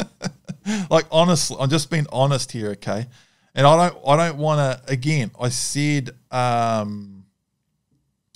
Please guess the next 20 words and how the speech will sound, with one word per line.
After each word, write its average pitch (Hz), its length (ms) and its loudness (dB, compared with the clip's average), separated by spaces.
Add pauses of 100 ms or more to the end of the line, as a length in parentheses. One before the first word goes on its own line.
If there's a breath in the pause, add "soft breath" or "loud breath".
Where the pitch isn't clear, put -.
(920)
I 135 80 -2
almost 139 640 0
didn't 127 360 -2
answer 113 340 -4
this 110 180 -6
question, 113 460 -8
but 107 200 -6
then 107 160 -6
I 107 80 -4
thought 113 300 -4
I 104 100 -4
should. 139 320 -4
And 135 140 -4
honestly, 143 360 2
like, 113 200 -6
good 151 200 0
luck 147 280 -2
to 143 160 0
that 135 400 -6
guy, 165 380 -2